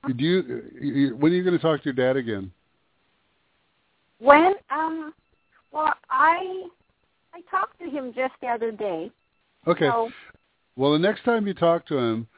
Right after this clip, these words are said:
Speaker 1: uh, tell him I said that I said hi for num-, number one, and, uh, tell him that I'm feeling a very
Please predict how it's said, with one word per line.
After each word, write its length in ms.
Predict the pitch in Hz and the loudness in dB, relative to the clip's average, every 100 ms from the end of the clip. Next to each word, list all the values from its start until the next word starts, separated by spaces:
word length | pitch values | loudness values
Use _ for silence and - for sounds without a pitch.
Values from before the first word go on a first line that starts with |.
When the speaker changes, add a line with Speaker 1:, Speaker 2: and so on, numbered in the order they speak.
| - - _ | -20 -20 _
Speaker 1:
uh, 200 | 123 113 113 | -2 0 0
tell 240 | 156 170 | 2 4
him 140 | 170 | 4
I 180 | 151 143 - | 4 0 0
said 220 | 147 139 | 0 0
that 180 | 131 123 _ 113 | 0 -2 _ -6
I 140 | 113 107 - | -4 -2 0
said 100 | 131 | 0
hi 300 | 127 110 113 - | 4 4 4 0
for 100 | 113 | -4
num-, 300 | 110 107 113 | -2 -2 -2
number 220 | 120 123 | -2 -2
one, 340 | 113 101 104 - - - _ | -2 -2 -4 -10 -20 -20 _
and, 400 | 123 117 113 107 - | 2 4 4 2 -4
uh, 100 | 120 | -2
tell 280 | 143 143 | 2 4
him 280 | 151 151 143 | 4 0 0
that 160 | 131 117 | 2 2
I'm 240 | 117 117 110 | 2 0 -4
feeling 340 | 143 143 131 117 | -2 -2 -2 -4
a 80 | |
very 460 | 107 117 147 160 143 | -4 -2 0 0 -4